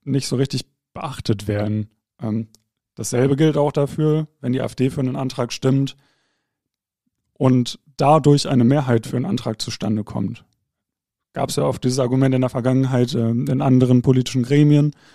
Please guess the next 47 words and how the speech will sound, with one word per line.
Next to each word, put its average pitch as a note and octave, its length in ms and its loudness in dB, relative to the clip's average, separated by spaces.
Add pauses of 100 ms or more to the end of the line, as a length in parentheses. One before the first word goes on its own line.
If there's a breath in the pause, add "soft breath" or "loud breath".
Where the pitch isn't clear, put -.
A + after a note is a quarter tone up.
(500 soft breath)
Hm, C3 220 0
ja, A#2+ 220 2
wenn A#2+ 80 4
die B2 80 4
A A#2 40 0
F A2+ 80 -6
D C#3 140 2
dafür D#3+ 380 4
gestimmt D3+ 320 0
hat D#3+ 100 -2
und A#2 180 2
dann D3+ 160 2
kommt F3 180 -2
eine D3+ 140 0
Mehrheit D#3+ 300 0
dazu F3 220 -4
sch-, - 240 -8
zustande, D3 400 0
dann A#2+ 160 2
können C3+ 180 2
wir B2 60 2
das A#2 160 -2
nicht A#2 160 -4
machen, D3+ 320 -2
wir B2+ 80 -4
ziehen B2+ 160 -2
den B2+ 100 0
Antrag B2+ 340 -6
zurück. G#2 360 -8
Das - 160 -4
woll-, C3+ 240 2 (160)
soll B2 180 -2
hier B2 80 -2
nicht D3 200 -2
passieren. E3+ 400 -4 (260 soft breath)
Tom B2+ 180 0
Röhl C#3 300 6
hat D#3+ 100 -2
das D3+ 120 0
damit C#3 260 2
begründet, C3+ 500 4 (800 soft breath)
dass, - 400 -2 (100)
dass - 240 -4
der C3+ 180 -4
A C#3+ 100 0
F A#2 100 -4
D C3 360 2